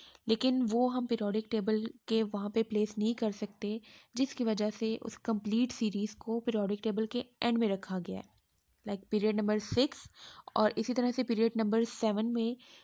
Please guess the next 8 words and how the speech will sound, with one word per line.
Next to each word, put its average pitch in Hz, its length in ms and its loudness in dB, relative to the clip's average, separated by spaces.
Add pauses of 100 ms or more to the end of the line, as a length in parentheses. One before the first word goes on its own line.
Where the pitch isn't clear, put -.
(120)
जो 220 100 4
एटॉमिक 208 460 -2
नंबर 214 220 0
एटीन 208 500 0
नाइन 202 340 0
है, 190 200 -4 (460)
इसके 269 220 0
बाद 208 320 0